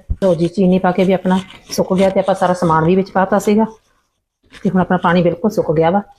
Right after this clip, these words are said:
ਤੇ ਬਿਲਕੁਲ ਜਿੱਦਾਂ ਤੁਸੀਂ ਐਂ ਕਰਕੇ ਦੇਖਿਓ ਵੀ ਤੁਹਾਡਾ ਥੱਲੇ ਤੱਕ ਕੋਈ ਪਾਣੀ ਵਗੈਰਾ ਦਾ ਤਬਕਾ ਤਾਂ ਨਹੀਂ ਆਉਂਦਾ ਗਾ। ਜੇ ਆਉਂਦਾ ਤਾਂ ਪੰਜ ਚਾਰ ਮਿੰਟ ਹੋਰ ਲਵਾ ਲਓ, ਤੇ ਨਹੀਂ ਤਾਂ ਆਪਣਾ ਤਾਂ ਬਿਲਕੁਲ ਐਨ ਸੁੱਕਾ ਹੋਏਗਾ ਵਾ। ਤੇ ਹੁਣ ਆਪਾਂ ਇਸ ਟੈ-, ਟਾਈਮ ਦੇ ਉੱਤੇ ਇਹਦੇ ਵਿੱਚ ਦੋ ਤਿੰਨ ਚਮਚੇ ਘਿਓ ਦੇ ਪਾ ਦੇਣੇ ਆ।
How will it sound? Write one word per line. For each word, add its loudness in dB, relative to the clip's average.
ਤੇ -4
ਬਿਲਕੁਲ -2
ਜਿੱਦਾਂ 0
ਤੁਸੀਂ -10
ਐਂ 0
ਕਰਕੇ -2
ਦੇਖਿਓ 0
ਵੀ -2
ਤੁਹਾਡਾ 0
ਥੱਲੇ -2
ਤੱਕ -2
ਕੋਈ 0
ਪਾਣੀ 0
ਵਗੈਰਾ 0
ਦਾ -2
ਤਬਕਾ -6
ਤਾਂ -2
ਨਹੀਂ 0
ਆਉਂਦਾ 0
ਗਾ। 2
ਜੇ 2
ਆਉਂਦਾ 2
ਤਾਂ 0
ਪੰਜ 0
ਚਾਰ 2
ਮਿੰਟ 2
ਹੋਰ 0
ਲਵਾ 2
ਲਓ, 2
ਤੇ -2
ਨਹੀਂ 2
ਤਾਂ 0
ਆਪਣਾ 0
ਤਾਂ 0
ਬਿਲਕੁਲ 0
ਐਨ 2
ਸੁੱਕਾ 0
ਹੋਏਗਾ 2
ਵਾ। -4
ਤੇ -2
ਹੁਣ 2
ਆਪਾਂ -2
ਇਸ 0
ਟੈ-, 2
ਟਾਈਮ 2
ਦੇ 2
ਉੱਤੇ 0
ਇਹਦੇ 0
ਵਿੱਚ 0
ਦੋ 2
ਤਿੰਨ 0
ਚਮਚੇ -2
ਘਿਓ 0
ਦੇ 2
ਪਾ 0
ਦੇਣੇ -10
ਆ। -20